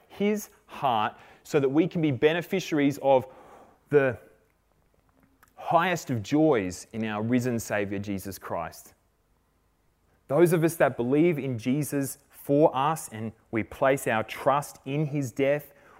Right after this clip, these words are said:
we are sealed forever as God's people.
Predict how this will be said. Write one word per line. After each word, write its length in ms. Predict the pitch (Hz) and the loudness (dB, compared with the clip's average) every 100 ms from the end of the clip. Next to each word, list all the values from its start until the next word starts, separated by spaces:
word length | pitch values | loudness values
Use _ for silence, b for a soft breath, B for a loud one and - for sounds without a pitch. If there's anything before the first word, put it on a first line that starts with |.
| b | b
we 220 | 123 147 | -4 -2
are 80 | 139 | -2
sealed 400 | - - 131 127 | -8 -4 -2 -2
forever 400 | - - 110 120 | -8 -6 -4 -2
as 240 | 113 104 | -4 -6
God's 300 | 107 101 101 | -4 -4 -4
people. 480 | - 113 110 160 170 | -8 -10 -6 -6 -8